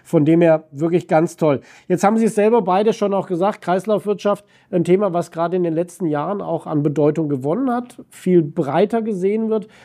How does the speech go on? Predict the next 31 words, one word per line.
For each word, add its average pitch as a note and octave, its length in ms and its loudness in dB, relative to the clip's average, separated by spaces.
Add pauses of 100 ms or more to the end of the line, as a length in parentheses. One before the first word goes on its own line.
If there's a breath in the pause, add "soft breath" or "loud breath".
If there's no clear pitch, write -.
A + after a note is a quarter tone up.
(140 soft breath)
einer D#3+ 280 0
größeren, F3 920 -2
ich F3+ 100 -8
sag E3 120 -2
mal, D#3+ 200 0
Gesellschaft D#3+ 720 -2
auch E3 160 -6
mittlerweile E3 640 0
irgendwo E3 340 -2
präsent D3+ 500 0
ist. A#3 240 0 (360 soft breath)
Vielleicht F#3+ 300 4
mal A3 60 2
eine G3+ 120 2
ganz G3+ 240 0
generelle G3+ 400 2
Frage G3+ 380 0
an G3 100 0
Sie G3 100 0
beide. F3+ 300 2
Wie G3 120 -2
weit F#3+ 160 2
sind A3+ 180 -2
wir A3+ 80 0
denn F#3 300 -2
tatsächlich G3 420 -2
von F#3+ 220 -2
so F#3 60 2
einer F3+ 180 2
Circular F#3 760 -2
Economy F#3 840 0